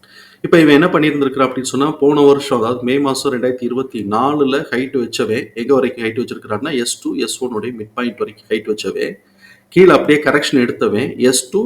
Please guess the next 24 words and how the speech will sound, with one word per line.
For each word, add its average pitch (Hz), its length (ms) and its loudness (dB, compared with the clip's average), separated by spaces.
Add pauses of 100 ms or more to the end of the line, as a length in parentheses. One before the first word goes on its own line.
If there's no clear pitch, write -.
எஸ் 127 240 -2
த்ரீயோட 147 440 0
மிட் 120 220 -4
பாயிண்ட் 135 260 -2
வரைக்கும் 120 320 -6
கரெக்ஷன் 110 340 -6
எடுத்திருக்கிறான். 101 440 -6
அப்ப 165 300 -10
மிட் 120 220 -4
பாயிண்ட் 131 260 -2
to 143 100 -4
மிட் 113 200 -6
பாயிண்ட் 127 240 -6
கரெக்ஷன் 110 300 -6
எடுத்திருக்கிறான். 95 480 -12 (880)
சரி, 110 280 4
இப்ப 160 200 4
இந்த 175 240 6
குவார்ட்டருக்கு 170 480 4
அவன் 135 140 4
என்ன 147 100 0
பண்ணியிருக்கிறான்? 113 540 0 (460)
மே, 139 180 6
ஜூன், 135 240 2